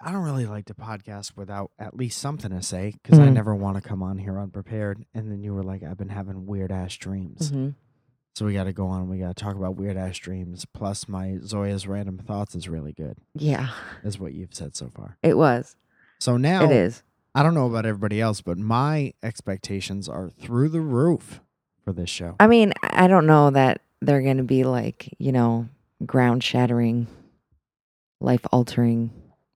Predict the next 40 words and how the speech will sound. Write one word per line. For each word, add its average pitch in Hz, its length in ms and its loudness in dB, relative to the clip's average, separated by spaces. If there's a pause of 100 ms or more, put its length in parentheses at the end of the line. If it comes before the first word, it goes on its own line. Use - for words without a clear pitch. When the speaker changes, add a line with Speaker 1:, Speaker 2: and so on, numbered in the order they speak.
(340)
Speaker 2:
things, 117 600 6 (300)
Speaker 1:
Did 151 160 8
Speaker 2:
but 131 80 8
Speaker 1:
you 208 120 8
mean 208 200 2
to 185 80 2
say 127 240 0
earth-shattering? 208 800 4
Speaker 2:
Y-, - 100 4 (100)
y-, 160 80 10
I 175 60 10
said 165 220 6
ground-shattering, 135 920 6
<laughs> 135 80 2
didn't 143 240 8
I? 131 320 4 (680)
Speaker 1:
I 165 80 4
don't 277 200 2
know 180 140 4
that 147 140 0
it's 135 180 -6
that 135 200 -2
much 117 240 -4
different. 143 440 2 (800)
Speaker 2:
I 220 60 -6
mean, 220 180 6
it 196 100 -8
can't 214 280 2
be. - 300 -8 (180)
Speaker 1:
I 156 100 4
like 208 200 0
ground-shattering. 110 840 -4
Speaker 2:
All 202 100 6
right. 143 240 4
Speaker 1:
Ground-shattering 254 800 2
is, 143 280 0
is 135 300 2 (400)
easier 156 480 4
for 123 200 -6
me 127 420 0